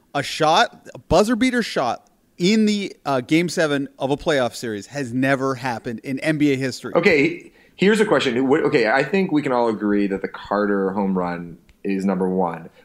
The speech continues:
Speaker 2: But what do you think? Yeah, so Mike, you're saying that the Kawhi shot is ahead of the bat flip? 'Cause to me, two and three are up for debate.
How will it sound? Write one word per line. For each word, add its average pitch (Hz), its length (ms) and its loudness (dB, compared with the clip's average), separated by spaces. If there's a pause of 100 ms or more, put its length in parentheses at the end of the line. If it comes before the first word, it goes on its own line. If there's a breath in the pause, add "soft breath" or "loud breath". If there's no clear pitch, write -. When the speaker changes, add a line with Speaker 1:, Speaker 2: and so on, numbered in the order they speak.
Speaker 2:
But 131 160 2
what 135 100 4
do 175 60 4
you 165 40 0
think? 156 200 -2
Yeah, 123 240 2
so 131 240 0
Mike, 123 280 2
you're 127 140 0
saying 117 540 -2 (260 soft breath)
that 104 220 0
the 107 40 -4
Kawhi 107 400 0
shot 104 300 0
is 101 100 -2
ahead 101 360 -2
of 95 80 -4
the 101 80 0
bat 92 340 -2
flip? 143 260 -2
'Cause 143 220 0
to - 160 0
me, 170 360 2
two 165 260 0
and 139 120 0
three 135 340 0
are 104 120 2
up 95 180 -4
for 95 80 -4
debate. 90 440 -4